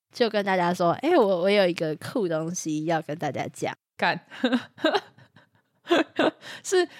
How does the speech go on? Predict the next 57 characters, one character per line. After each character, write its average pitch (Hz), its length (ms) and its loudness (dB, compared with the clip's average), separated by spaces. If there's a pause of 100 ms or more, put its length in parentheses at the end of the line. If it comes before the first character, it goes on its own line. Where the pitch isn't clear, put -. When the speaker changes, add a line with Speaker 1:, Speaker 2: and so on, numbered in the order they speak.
(220)
Speaker 2:
你 220 160 4
说 269 200 4
是 339 80 0
跟 240 280 2
你 156 160 0
说， 151 280 0
还 143 160 0
是 160 460 -4 (160)
在 143 500 0 (120)
台 131 200 -4
上 147 280 -4
讲？ - 160 -10 (560)
Speaker 1:
应 302 120 -2
该 339 200 2
是 311 100 0
在 262 140 2
台 - 320 -10
上 185 280 -10 (120)
讲 - 200 -6 (220)
吧， - 280 -2
算 185 220 -2
了 143 100 -8
啦， 131 220 -4
反 147 180 -6
正 165 80 -6
陈 - 180 -8
年 156 120 -6
往 147 160 -8
事 151 180 -8
了， 110 120 -10
忘 151 160 -6
记 143 220 -10
就 143 120 -8
忘 139 160 -8
记 - 220 -14
了。 190 140 0 (300)
<laughs> - 340 -20
Speaker 2:
因 320 120 -6
为 277 140 -2
我， 233 100 0
我 214 140 0
是， 320 320 -2
我 180 100 -4
是 254 600 -2
蛮 160 260 0
早 139 220 0
跟 165 260 -2
你 160 160 -6
说， - 220 -8
Speaker 1:
嗯。 165 480 -2
Speaker 2:
但 214 280 0 (340)
在 277 160 0
台 180 180 0
上 196 180 -2
讲 151 180 -2
好 143 160 -4
像 156 400 -2